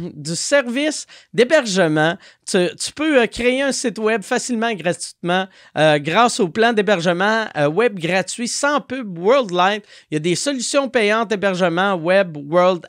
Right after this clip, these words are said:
Avantage, espace dix illimité pour, euh, tous, euh, les C M S, par exemple WordPress, Joomla, Magento, euh, PrestaShop, je sais pas pantoute qu'est-ce que je viens de dire, mais je l'ai répété comme un perroquet.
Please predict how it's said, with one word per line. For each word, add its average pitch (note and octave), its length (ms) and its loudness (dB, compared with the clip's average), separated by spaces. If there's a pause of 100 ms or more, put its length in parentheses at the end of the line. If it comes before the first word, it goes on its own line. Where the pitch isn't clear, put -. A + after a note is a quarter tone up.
(100)
Avantage, G3 1000 0 (220)
espace B3+ 600 0
dix A#3+ 340 -6 (120)
illimité A#3 840 -2 (140)
pour, D#3+ 200 -2
euh, D3+ 140 0
tous, C4 360 -4
euh, F3 200 4
les D#3+ 200 0
C A#3+ 200 -4
M G#3 240 -2
S, G#3 260 -4 (220)
par E3+ 100 -2
exemple F#3 380 -2
WordPress, A3+ 480 -2
Joomla, F#3+ 420 -4
Magento, F#3+ 1000 -2 (300)
euh, E3 220 4
PrestaShop, A#3+ 920 0
je F#3 300 0
sais G3+ 300 -2
pas G3+ 240 -6 (120)
pantoute G#3+ 640 -6
qu'est-ce E3+ 240 -6
que D#3 160 -2
je C#3 100 -8
viens C#3+ 200 -4
de C#3 60 -6
dire, E3+ 380 -4 (320)
mais F3+ 220 -2
je F3 120 0
l'ai F3 240 2
répété D#3+ 720 -2 (240)
comme F#3+ 320 2
un F3+ 240 0
perroquet. D3 840 -2